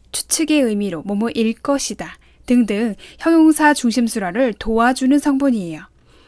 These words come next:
그래서 이런 단어들을 도울 조자, 조동사라고도 합니다. 제가 어순 강의에서도 말씀을 드렸는데 일반적으로 이렇게 일어나지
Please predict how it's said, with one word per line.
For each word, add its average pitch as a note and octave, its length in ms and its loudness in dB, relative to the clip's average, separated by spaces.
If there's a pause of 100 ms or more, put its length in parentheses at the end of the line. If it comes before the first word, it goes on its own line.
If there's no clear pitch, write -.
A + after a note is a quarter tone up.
(120)
그래서 A#3+ 480 4
이런 G#3+ 200 -2
단어들을 G3+ 560 -2 (280)
도울 A#3+ 420 2
조자, F#3+ 500 -6 (280)
조동사라고도 A3 1080 0
합니다. A3+ 460 -6 (960)
제가 A3+ 440 2 (200)
어순 D#4+ 400 0
강의에서도 C#4 560 2
말씀을 G#3+ 360 -4
드렸는데 A#3+ 600 0 (240)
일반적으로 C#4 680 4
이렇게 G#3 280 -4
일어나지 B3+ 560 0